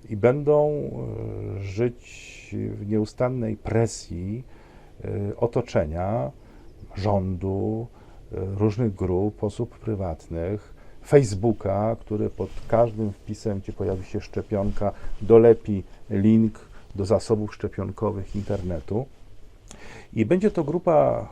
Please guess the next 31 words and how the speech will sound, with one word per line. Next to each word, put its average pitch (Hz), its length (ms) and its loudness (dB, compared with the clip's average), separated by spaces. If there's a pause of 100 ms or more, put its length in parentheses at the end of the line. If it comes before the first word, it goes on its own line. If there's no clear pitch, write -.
y, 120 480 -6
uciskana, 160 640 -2
grupa, 117 360 -4
której 131 320 -2
będzie 107 380 -4
się 95 400 -4
chciało 98 340 -4
pozbawiać 87 640 -6
praw, 101 560 0 (560)
y, 92 100 -4
której 104 340 0
nie 98 160 0
będzie 95 360 -4
wolno 90 360 -4
zrobić 85 560 -10
tego 90 260 -2
czy - 140 -10
tamtego. 82 720 -6 (580)
Y, 110 560 -4
ja 151 400 4 (1500)
w - 140 -20
trosce 339 340 4
o 113 60 4
tę 95 260 0
grupę, 82 560 -6
o 135 120 -2
to, 170 140 -6
żeby 139 280 -6
nie 117 120 -2
zostali 107 400 -6
sami, 85 520 -4